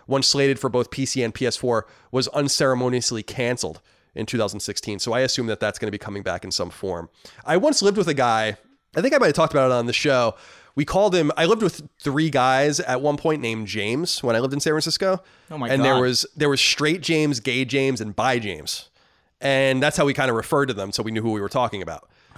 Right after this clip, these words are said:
Speaker 1: And gay
Speaker 2: <laughs>
Speaker 1: James was really, really into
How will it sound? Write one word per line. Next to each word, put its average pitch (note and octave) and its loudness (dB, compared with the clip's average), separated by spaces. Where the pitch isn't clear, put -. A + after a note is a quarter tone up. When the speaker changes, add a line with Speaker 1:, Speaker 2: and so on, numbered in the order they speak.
Speaker 1:
And C3+ 2
gay A#3 4
Speaker 2:
<laughs> - -
Speaker 1:
James C3 0
was C#3 0
really, G3 4
really D#3 2
into C3+ -4